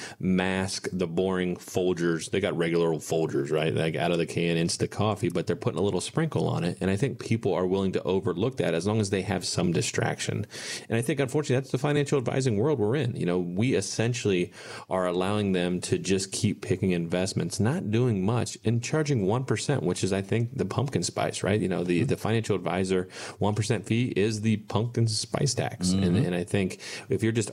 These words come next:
Speaker 1: arbitrarily getting charged one percent, ask yourself a question like, "Okay, if I give them a hundred thousand, I'm paying a thousand. If I pay them two hundred thousand, I'm paying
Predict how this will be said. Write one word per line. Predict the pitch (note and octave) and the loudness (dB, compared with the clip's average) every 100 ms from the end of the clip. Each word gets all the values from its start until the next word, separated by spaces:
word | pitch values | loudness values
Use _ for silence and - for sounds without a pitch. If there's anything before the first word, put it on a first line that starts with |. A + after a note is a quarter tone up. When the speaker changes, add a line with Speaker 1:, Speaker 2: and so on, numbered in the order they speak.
| - | -2
Speaker 1:
arbitrarily | F#2+ G#2+ - G#2+ G2 | -2 -2 -2 0 2
getting | F#2+ F2+ | 0 0
charged | - G2+ F#2+ | 0 -2 0
one | F2 F#2 G#2 | 0 0 0
percent, | - - A2+ - | -2 0 0 0
ask | F#2+ - | -2 -2
yourself | F#2+ - G2 G2 | -4 -2 -2 -2
a | |
question | - G#2 G#2+ F#2 | -2 -2 0 0
like, | E3+ F2 - - - | 0 -2 -6 -16 -4
"Okay, | F2 G#2+ - F2 G2+ | -2 -2 0 0 0
if | G#2 - | -2 -2
I | F2 | -2
give | F2+ F#2+ | 0 0
them | |
a | E2 | 0
hundred | B2+ A#2 | 0 0
thousand, | F2 F2 F2 | 0 0 0
I'm | E2+ | -2
paying | - - F2 E2+ F2 A#2 - | -2 -2 0 0 -2 -6 -12
a | - | -10
thousand. | - B2 A2 E2 F2+ - - - - - - | -4 -2 -2 -4 -6 -8 -16 -18 -18 -20 -14
If | - | -4
I | F2 | -2
pay | G2 F#2 | 0 0
them | E2+ | -2
two | - - | -2 0
hundred | F3 G2 | 2 2
thousand, | E2+ E2+ F2 | 0 0 0
I'm | F2 | 0
paying | G2+ F#2 E2+ | 2 0 0